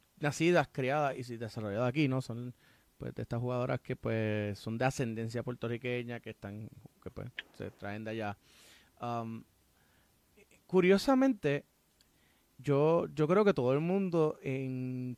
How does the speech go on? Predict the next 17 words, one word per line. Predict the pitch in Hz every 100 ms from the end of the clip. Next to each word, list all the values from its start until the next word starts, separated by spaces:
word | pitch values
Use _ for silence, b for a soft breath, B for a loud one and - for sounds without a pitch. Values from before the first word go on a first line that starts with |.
| -
todo | 113 123
Puerto | - 139 165
Rico | 190 175
<laughs> | 123
quiere | 123 135 127
ver | 135 180 185
a |
Puerto | 151 131 131
Rico | 113 107
Sol | 107 113 113
perder | - 160 143 110 123 123 B B B -
por | 151
esa | 123 - 143
única | 160 175 151
razón | 147 135 143 139 139 B B B B
de, | 139 135 127 123 120 117 123
de, | 117